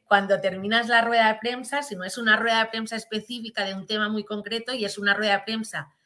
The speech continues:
general después de la reunión da, del Consejo Ejecutivo, es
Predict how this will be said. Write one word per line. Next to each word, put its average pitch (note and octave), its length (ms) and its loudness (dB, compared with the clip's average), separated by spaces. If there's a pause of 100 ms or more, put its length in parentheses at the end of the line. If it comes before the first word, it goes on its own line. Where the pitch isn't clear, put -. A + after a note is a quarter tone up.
(320)
general G3 600 4
después F3 320 -6
de G3 80 0
la F#3+ 140 4
reunión F#3+ 440 -4
da, F3 440 0
del E3 400 -10
Consejo F3 340 -10
Ejecutivo, A3 600 -6
es C4+ 280 -2